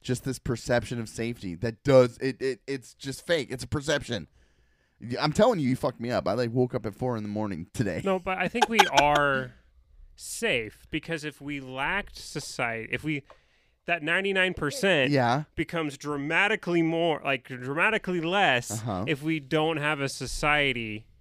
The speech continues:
Speaker 2: with a rules-based system. If we devolved into anarchy tomorrow,
Speaker 1: Yeah.
Speaker 2: that ninety-nine point nine percent flips on its head. <laughs>
Speaker 1: Sure.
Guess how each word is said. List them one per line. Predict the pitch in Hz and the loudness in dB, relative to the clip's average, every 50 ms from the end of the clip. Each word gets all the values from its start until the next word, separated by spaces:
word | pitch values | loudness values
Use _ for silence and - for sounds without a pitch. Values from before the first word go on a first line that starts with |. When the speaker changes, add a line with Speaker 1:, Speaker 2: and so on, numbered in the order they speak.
| _ _ _ _ _ _ | _ _ _ _ _ _
Speaker 2:
with | - 135 135 120 - - - _ | -4 -2 -2 -2 -4 -8 -16 _
a | - 131 127 | -4 -4 -4
rules-based | 120 131 139 139 139 127 120 139 123 120 117 - | -2 -2 -2 -2 -2 -2 0 0 0 0 -2 -2
system. | - 156 143 - - - 113 98 92 98 - _ _ _ _ _ _ _ | -2 -2 -2 -2 -4 -6 -8 -10 -10 -12 -18 _ _ _ _ _ _ _
If | 160 156 | -4 -2
we | 208 277 | 0 0
devolved | 269 233 202 233 220 202 190 | 0 2 4 4 2 2 2
into | 175 180 165 | -2 -2 -2
anarchy | 147 156 156 151 139 - 143 135 | -2 -2 -2 -2 -2 -4 -6 -8
tomorrow, | - - 180 180 165 180 165 143 127 117 - | -6 -4 -2 0 2 4 4 4 4 2 0
Speaker 1:
Yeah. | 98 120 110 175 | 0 -2 0 2
Speaker 2:
that | 160 160 170 160 | 2 2 2 4
ninety-nine | 165 175 185 180 170 156 151 156 165 190 185 165 | 4 2 2 2 0 0 2 2 2 2 2 0
point | - 156 151 139 120 127 | 0 0 0 0 0 0
nine | 139 151 202 226 233 196 | 2 4 4 4 4 4
percent | 165 147 131 - - 139 131 127 123 | 2 0 0 0 0 0 0 0 -2
flips | - - 156 147 - | -2 -2 -2 -2 0
on | - 143 127 | -2 -2 -2
its | 120 - - | -2 -2 -2
head. | 143 147 143 117 107 110 98 - | 0 2 4 2 2 0 -2 -8
<laughs> | - | -10
Speaker 1:
Sure. | - - - 240 226 151 101 73 - | -4 2 4 6 6 6 4 0 -6